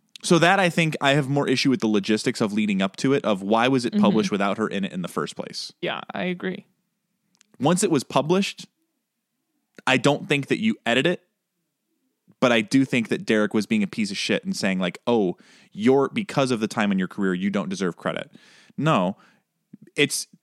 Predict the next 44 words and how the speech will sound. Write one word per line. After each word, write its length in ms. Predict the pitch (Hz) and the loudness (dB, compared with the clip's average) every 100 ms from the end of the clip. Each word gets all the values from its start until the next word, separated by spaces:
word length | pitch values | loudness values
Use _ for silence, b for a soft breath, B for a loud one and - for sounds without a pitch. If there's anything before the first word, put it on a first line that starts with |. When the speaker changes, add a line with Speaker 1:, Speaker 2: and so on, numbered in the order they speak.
| - | 0
Speaker 1:
the 80 | 139 | 2
way 100 | 160 | 4
the 80 | 151 | 4
world 220 | 147 143 | 2 2
works, 420 | 117 120 101 - - | 2 2 2 -4 -4
yes, 380 | 110 117 95 | 2 2 2
but 120 | - 117 | -2 -2
that 80 | |
doesn't 180 | 123 123 | 0 0
mean 120 | 117 | 2
you 80 | 110 | 2
don't 340 | 98 104 95 - | 2 0 -2 -8
show 220 | - 120 - | -4 -2 0
empathy 360 | 113 104 101 90 | -2 -2 -4 -4
to 100 | 98 | -4
this 120 | 90 | -4
person 340 | - 98 101 | -4 -4 -4
who 60 | 98 | -2
helped 260 | 101 - | -2 -2
you 100 | 92 | -2
out. 200 | 90 82 - | 0 -2 -2
And 120 | 110 | -2
also 260 | 160 226 160 | 0 0 -4
this 80 | |
person 320 | - 165 151 127 | -2 -2 0 0
who 220 | 131 - _ - | 0 -2 _ -2
helped 260 | 170 185 | 0 0
you 120 | 147 156 | 0 2
out 280 | 147 113 _ - | 0 -2 _ -6
without 340 | 117 110 143 - | -2 2 2 2
being 160 | 120 | 2
your 120 | 101 | 2
girlfriend, 380 | 90 95 107 95 | 0 -2 -2 0
but 100 | 98 | 0
is 120 | 92 | 0
now 140 | 107 90 | -2 -2
also 260 | 92 87 | -2 -4
your 120 | 80 78 | -6 -6
girlfriend. 440 | 69 - 62 202 _ B B | -8 -8 -10 -12 _ B B
Speaker 2:
I 60 | 202 | -6
was 80 | 202 | -4
about 200 | 185 180 | -6 -8
to 40 | |
say, 260 | - 190 | -6 -4